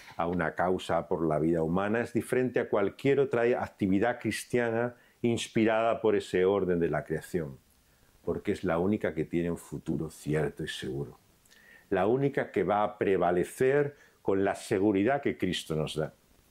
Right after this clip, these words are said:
Por lo tanto, ¿a qué debemos dedicar la mayor parte de nuestro esfuerzo y nuestro tiempo,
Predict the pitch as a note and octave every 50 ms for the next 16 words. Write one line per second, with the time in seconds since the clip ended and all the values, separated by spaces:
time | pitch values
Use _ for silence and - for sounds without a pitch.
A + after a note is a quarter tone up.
0 | _ _ _ _ _ _ _ _ _ _ - A2+ A2+ A2+ G#2+ - C3 B2+ B2+ A#2+
1 | B2 G#2+ - - D3 D3 B2+ B2 A#2 A2+ A2 A2 G#2+ F#2+ G#2+ G2+ F#2+ F#2 F2+ -
2 | G#2+ G2 F#2 F2 E2+ D#2 E2 E2+ F2 E2 F2 F2 F2 F#2 F2+ - - F#2+ F#2 F2
3 | - - F#2+ F2+ F2+ F2 E2 - - D#2+ - - - - G2+ G#2 G#2+ F#2+ - -
4 | - G#2 F#2+ F2 - - - - - - - C#2+ D2 C2+ - - D2+ C#2+ -